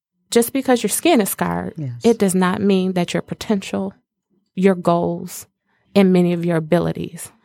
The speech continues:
Speaker 1: are scarred. It's just, it's your skin.
Speaker 2: That's it.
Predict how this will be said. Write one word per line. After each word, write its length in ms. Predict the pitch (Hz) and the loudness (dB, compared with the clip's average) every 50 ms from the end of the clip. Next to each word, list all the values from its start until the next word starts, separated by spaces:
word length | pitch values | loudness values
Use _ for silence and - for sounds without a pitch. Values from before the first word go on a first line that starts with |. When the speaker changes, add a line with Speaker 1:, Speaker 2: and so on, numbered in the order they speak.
| _ _ | _ _
Speaker 1:
are 140 | - 170 165 | -4 -4 -4
scarred. 560 | 147 - - - 165 156 - - - - - - _ _ _ _ _ _ _ - - - - _ _ _ _ _ _ _ _ _ _ _ _ _ | -4 -6 -6 -6 -4 -4 -4 -4 -6 -10 -12 -18 _ _ _ _ _ _ _ -20 -20 -20 -20 _ _ _ _ _ _ _ _ _ _ _ _ _
It's 240 | 202 202 202 - 185 | 2 2 2 0 -8
just, 400 | 175 - 196 185 180 - - - _ | -2 0 0 0 2 0 -2 0 _
it's 240 | 190 185 190 - - | -2 0 0 -4 -6
your 140 | 196 190 | -6 -6
skin. 440 | 185 - - - 185 190 190 202 233 _ _ _ _ _ _ _ _ _ _ _ _ _ _ _ _ - | -4 -4 -4 -4 -6 -8 -8 -10 -12 _ _ _ _ _ _ _ _ _ _ _ _ _ _ _ _ -6
Speaker 2:
That's 240 | 175 160 - - - | -6 -6 -4 -4 -4
it. 260 | 202 196 165 160 - | -2 -2 -2 -6 -10